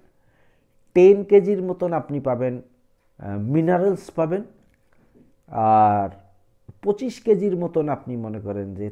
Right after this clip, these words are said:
তেল পাবেন। আর ধরেন বাইশ, পঁচিশ কেজি কাছাকাছি ধরলাম। তো এইটা কি না লাভজনক হবে?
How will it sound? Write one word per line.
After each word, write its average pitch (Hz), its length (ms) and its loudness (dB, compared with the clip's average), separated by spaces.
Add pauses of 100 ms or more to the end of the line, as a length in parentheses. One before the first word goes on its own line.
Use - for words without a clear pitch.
(140)
তেল 220 240 8
পাবেন। 95 280 -10
আর - 120 -16
ধরেন 170 300 -4
বাইশ, 123 180 0 (160)
পঁচিশ 110 260 -16
কেজি 98 200 -12
কাছাকাছি 95 460 -10
ধরলাম। 80 320 -12 (1120)
তো 135 100 -10
এইটা 147 480 -2
কি 185 180 -2
না 180 420 -4
লাভজনক 143 540 -2
হবে? 190 340 0